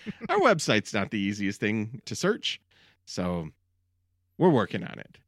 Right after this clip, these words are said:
Speaker 2: And also, videos coming.
Speaker 1: Mm-hmm.
Speaker 2: Um, so more, more ways to celebrate the Roach are
Speaker 1: Yeah.
Speaker 2: coming your way.
Speaker 1: And we've been t-, we've been told that people wanna see us. So who
Speaker 2: It's
Speaker 1: are we
Speaker 2: an
Speaker 1: to
Speaker 2: incredible
Speaker 1: deny them?
Speaker 2: body both
Speaker 1: Right?
Speaker 2: of us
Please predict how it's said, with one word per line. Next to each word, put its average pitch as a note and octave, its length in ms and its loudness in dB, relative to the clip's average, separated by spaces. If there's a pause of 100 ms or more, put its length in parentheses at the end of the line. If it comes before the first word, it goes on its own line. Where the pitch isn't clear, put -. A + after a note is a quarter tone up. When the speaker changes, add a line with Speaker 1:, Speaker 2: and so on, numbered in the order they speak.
(160)
Speaker 2:
And F3 120 4
also, G#3 500 4
videos C#4+ 540 0
coming. G#3 460 0 (600)
Speaker 1:
Mm-hmm. E3 160 0
Speaker 2:
Um, E2+ 340 -2
so F#2 420 -2 (200)
more, D3 360 -2 (220)
more F3+ 340 -6
ways A3+ 360 -4
to - 80 -16
celebrate G3 640 -6
the F#3 100 -4
Roach E3 520 -4 (160)
are G2+ 140 -8
Speaker 1:
Yeah. C#3 60 -12
Speaker 2:
coming D3 320 -6 (100)
your A#2 300 -4
way. A#2 400 -8 (360)
Speaker 1:
And C#3+ 120 0
we've D3+ 160 2
been E3 140 0
t-, - 140 -8
we've D3+ 160 2
been B3+ 160 0
told E4+ 200 0
that F4 80 -2
people A3+ 240 -4
wanna A#3 160 -4
see F#3+ 480 -6
us. G#2 600 -6
So B2 500 -6 (580)
who A#2+ 140 0
Speaker 2:
It's F#3 80 0
Speaker 1:
are G#3+ 40 0
we A3+ 40 0
Speaker 2:
an A3 60 0
Speaker 1:
to - 20 -2
Speaker 2:
incredible B2+ 340 0
Speaker 1:
deny C#3+ 120 -2
them? - 20 -6
Speaker 2:
body F2+ 420 -4 (320)
both A2+ 140 4
Speaker 1:
Right? A#2+ 200 4
Speaker 2:
of D3 60 4
us F3 160 2